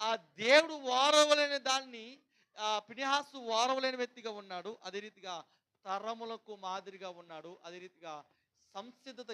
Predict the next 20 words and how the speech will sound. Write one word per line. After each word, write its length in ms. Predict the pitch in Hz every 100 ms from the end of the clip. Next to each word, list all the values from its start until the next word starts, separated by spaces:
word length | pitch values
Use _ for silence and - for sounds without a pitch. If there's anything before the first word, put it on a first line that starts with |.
| 202
యుద్ధానికి 720 | 190 170 160 220 220 226 233
కూడా 300 | 214 214 214 196
ఎక్కడ 380 | 180 _ - 220
ఏ 220 | 202 214
పరిస్థితిలో 460 | 226 226 - 208 214
పెట్టినా 480 | 208 202 202 185 - _ _
ఆ 140 | 165 170
పరిస్థితికు 800 | _ 214 247 262 - - 202 165 _ _ _
సంసిద్ధత 580 | 226 247 277 - 247 262
కలిగిన 320 | 254 233 226
వ్యక్తిగా 540 | 226 214 - 196 190 185 _ _ _
ఫినెహాసు 500 | _ 196 202 196 _
మార్చబడ్డాడు. 580 | 180 170 170 170 160 147
నీవు 360 | 151 175 233 247
కూడా 400 | 247 233 190 151 _ _ -
ఆ 80 |
రీతిగా 400 | 170 202 196 202
నువ్వు 160 | 190 180
మార్చబడితే 540 | 180 233 - 226 208
కనుక 420 | 196 185 180 165